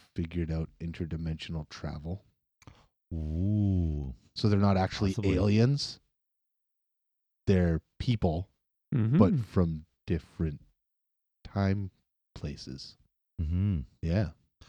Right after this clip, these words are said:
Speaker 2: What if God is just us in the future trying to tell us how to live a better life in the past?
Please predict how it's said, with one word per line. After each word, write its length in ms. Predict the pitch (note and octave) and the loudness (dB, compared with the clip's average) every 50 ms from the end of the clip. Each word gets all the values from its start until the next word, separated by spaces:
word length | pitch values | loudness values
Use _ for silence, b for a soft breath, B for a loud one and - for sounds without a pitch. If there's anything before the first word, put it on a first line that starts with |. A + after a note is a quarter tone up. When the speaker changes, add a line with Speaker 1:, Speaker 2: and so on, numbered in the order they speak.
| - _ _ _ _ | -20 _ _ _ _
Speaker 2:
What 140 | F#2 F#2 F#2 | 0 2 2
if 100 | D#2 - | 0 0
God 280 | - G2 F2+ F#2 F2+ | 0 2 2 4 4
is 120 | F#2 E2+ - | 2 2 2
just 300 | - E2+ D#2+ - - - | 0 -2 -2 -4 -6 -8
us 220 | - F2+ F2 - - | -4 -4 -2 0 2
in 80 | F#2 | 2
the 80 | E2+ D#2+ | 2 2
future 400 | - - - F2+ F2+ - - E2+ | 0 -2 -2 -2 -2 0 -2 -4
trying 240 | - - F2+ F2 E2+ | -2 -2 0 0 0
to 60 | E2 | 0
tell 180 | - F2 E2+ E2 | 0 0 -2 -2
us 100 | E2 - | -2 -2
how 100 | - E2 | -4 -4
to 60 | D#2 D#2 | -2 -2
live 120 | D#2 D2+ | -2 -2
a 60 | D#2 | -2
better 240 | D2 D#2 D#2 D#2 D2+ | -2 -2 -2 -2 -2
life 240 | D2+ D#2+ E2+ E2 - | 0 -2 -2 -2 -2
in 60 | - | -6
the 60 | D2 - | -6 -4
past? 400 | - E2 F2+ F2 D#2+ - - | -4 -4 -4 -4 -4 -8 -14